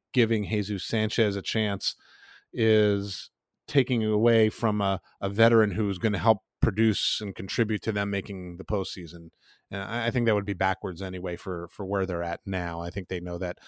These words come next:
this is a weird year, and they're maybe for this stretch a little bit ahead of where they thought the, they would, they would be. Um, the last guy on the top one hundred that, uh, we wanted to talk about,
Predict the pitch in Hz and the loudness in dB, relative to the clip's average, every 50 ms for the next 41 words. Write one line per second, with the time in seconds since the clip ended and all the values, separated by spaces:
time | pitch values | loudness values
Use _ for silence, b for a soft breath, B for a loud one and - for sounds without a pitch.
0 | B B B - 120 104 101 98 95 92 110 110 104 101 101 101 104 101 101 104 | B B B 0 2 2 2 -2 -4 -2 0 0 0 0 -2 -2 -2 0 0 0
1 | 101 92 92 98 95 92 95 98 98 92 98 95 95 92 b b b b b b | 0 -2 -4 -4 -6 -6 -6 -6 -6 -6 -6 -6 -6 -8 b b b b b b
2 | b b b b - 123 113 113 113 - - - - 117 107 - - 107 104 107 | b b b b 0 0 2 2 2 0 0 2 2 2 2 2 0 -2 -2 -2
3 | 104 95 104 98 95 82 101 104 98 92 95 95 90 87 87 - - 101 95 101 | -2 -2 0 -2 0 2 2 2 2 0 -2 -2 -2 -4 -6 -4 -2 -2 -2 -2
4 | - _ _ - 104 95 90 85 85 - - 87 98 92 90 87 85 87 92 92 | -2 _ _ -6 -4 -4 -2 -4 -6 -8 -6 -4 -4 -2 -2 -4 -6 -4 -2 -2
5 | 92 92 _ - 117 101 98 92 90 92 107 107 104 92 98 82 78 78 _ _ | -2 -4 _ -12 -12 -8 -8 -8 -4 0 0 0 0 0 -8 -10 -10 -12 _ _
6 | _ _ _ - 110 107 110 110 107 107 110 107 _ _ _ _ _ _ _ _ | _ _ _ -4 0 2 2 2 2 0 -2 -6 _ _ _ _ _ _ _ _
7 | _ _ _ - - 127 117 139 151 160 147 - - 160 143 131 120 104 98 - | _ _ _ -10 -4 -2 0 2 2 2 2 4 4 6 8 8 6 6 2 -2
8 | _ _ _ _ _ _ _ _ _ - - 117 120 120 117 - - 131 123 120 | _ _ _ _ _ _ _ _ _ -4 0 0 2 2 2 0 2 4 4 4
9 | - 123 113 104 92 117 117 110 98 101 92 95 95 98 104 107 104 104 104 101 | 4 4 0 0 2 2 0 0 0 -2 -4 -6 -8 -4 -2 0 2 2 2 2
10 | 104 - _ _ _ - 107 101 98 95 95 95 101 117 117 113 117 113 110 107 | 0 -2 _ _ _ -8 -6 -6 -4 -6 -6 -6 -4 -2 -2 0 0 0 2 2
11 | 107 104 98 92 - - _ - - - - 113 110 107 107 104 101 101 98 - | 0 0 -2 -4 -10 -18 _ -12 -12 -6 -4 -2 -2 0 -2 -2 -4 -4 -6 -4
12 | - 131 131 139 - 127 113 101 98 104 - | 0 0 0 2 2 2 2 4 2 2 0